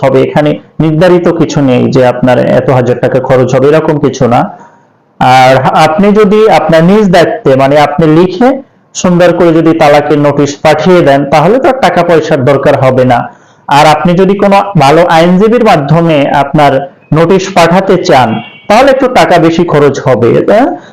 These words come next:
আমরা মিনিমাম ধরে থাকি যে আপনার একদম মিনিমামও যদি একজন আইনজীবীর মাধ্যমে আপনি নোটিশ পাঠাতে চান, তালাক দিতে চান, সেক্ষেত্রে মিনিমাম হচ্ছে পাঁচ হাজার টাকা এবং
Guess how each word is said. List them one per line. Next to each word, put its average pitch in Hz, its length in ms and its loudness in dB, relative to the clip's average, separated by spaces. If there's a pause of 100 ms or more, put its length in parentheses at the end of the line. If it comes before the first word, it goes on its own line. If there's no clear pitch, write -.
আমরা 208 240 2
মিনিমাম 233 500 2
ধরে 208 200 2
থাকি 208 340 0
যে 180 160 2
আপনার 156 580 0 (440)
একদম 202 400 2
মিনিমামও 233 500 2
যদি 240 220 2
একজন 175 300 2
আইনজীবীর 170 640 2
মাধ্যমে 151 400 0
আপনি 147 140 0
নোটিশ 143 380 0
পাঠাতে 143 460 0
চান, 135 340 0
তালাক 135 260 2
দিতে 165 460 0
চান, 117 320 0 (380)
সেক্ষেত্রে 208 480 0
মিনিমাম 190 420 2
হচ্ছে 208 260 0
পাঁচ 180 260 0
হাজার 160 300 0
টাকা 143 260 2
এবং 147 400 0